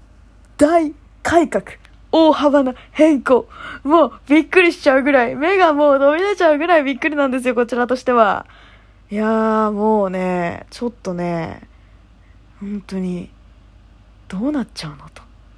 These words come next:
毎回毎回ね、あの、本当に、Perfume好きな方なら分かってくださると思うんですけれども、ライブに行くたびに、「はい？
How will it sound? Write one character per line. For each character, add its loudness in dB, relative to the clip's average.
毎 -6
回 -6
毎 -6
回 -4
ね、 -4
あ -14
の、 -10
本 -12
当 -12
に、 -8
Perfume -6
好 -20
き -12
な -6
方 -6
な -4
ら -4
分 -6
か -6
っ -8
て -10
く -8
だ -6
さ -6
る -6
と -8
思 -8
う -6
ん -6
で -12
す -18
け -8
れ -6
ど -10
も、 -10
ラ 0
イ 2
ブ -2
に -2
行 -8
く -16
た -6
び -2
に、 -6
「は -2
い？ -2